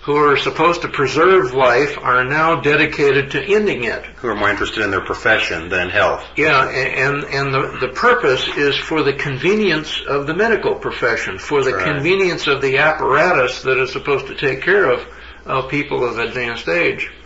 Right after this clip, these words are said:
Speaker 1: Uh, so, uh, uh, needless to say, I didn't sign any of these forms,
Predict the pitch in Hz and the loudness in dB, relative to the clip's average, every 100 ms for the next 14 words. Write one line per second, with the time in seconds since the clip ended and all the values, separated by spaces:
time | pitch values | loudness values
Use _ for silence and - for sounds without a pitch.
0 | - - - - - - - - - 120 | -20 -20 -20 -20 -20 -20 -20 -10 -4 0
1 | 117 110 110 107 - - - - - - | 2 2 -2 -6 -18 -20 -20 -20 -16 -2
2 | 139 127 123 120 131 113 131 - - - | 2 4 4 2 2 0 -4 -16 -20 -20
3 | - - - - - - - - - 107 | -20 -20 -20 -20 -20 -20 -20 -10 -6 -4
4 | 110 113 - - - - - - - 151 | -4 -4 -6 -10 -10 -10 -10 -12 -16 -6
5 | 147 139 131 - 127 156 151 135 131 147 | -6 -2 -4 -4 -4 0 2 2 2 0
6 | 127 - - 160 160 147 127 131 - - | -6 -8 -2 0 2 0 -4 -10 -18 -20
7 | - 147 165 156 120 120 - - - - | -8 -4 -2 -2 -2 -2 -2 -6 -12 -2
8 | 180 185 120 135 160 | 2 2 2 -2 -4